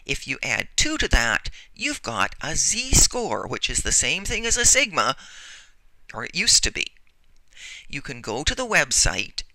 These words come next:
and you can say for a given Z value or sigma, you can calculate the percent risk, or it's about one in seven hundred and forty-one. So a three sigma method, if that's a short-term sigma,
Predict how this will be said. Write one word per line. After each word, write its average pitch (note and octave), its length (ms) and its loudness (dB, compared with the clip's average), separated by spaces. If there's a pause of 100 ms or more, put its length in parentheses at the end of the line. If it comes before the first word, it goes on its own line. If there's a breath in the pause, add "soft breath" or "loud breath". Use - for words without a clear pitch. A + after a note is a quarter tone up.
(100)
and C3 180 -2
you B2+ 100 -6
can A#2 200 -8
say G2 340 0
for G#2 220 -4
a G2+ 40 0
given F3 480 -6
Z A3 300 -2
value A2+ 640 -2
or G2+ 160 -6
sigma, D3+ 640 0 (300 loud breath)
you - 140 -8
can A2 280 -12
calculate - 880 2 (160 soft breath)
the B2+ 100 -2
percent - 600 0
risk, - 580 2 (220 loud breath)
or C#4+ 200 0
it's D4 200 0
about B2 460 0 (180)
one A2+ 380 -4
in - 240 -8
seven A#2 340 2
hundred G2+ 280 -4
and B2 100 -12
forty-one. G2 580 -6
So A#2+ 200 2
a G#2 60 0
three - 360 -2
sigma A#3 420 2
method, E3+ 480 2 (340 loud breath)
if - 220 0
that's C#4+ 260 2
a C#4+ 80 6
short-term C3 680 2
sigma, F#2+ 560 0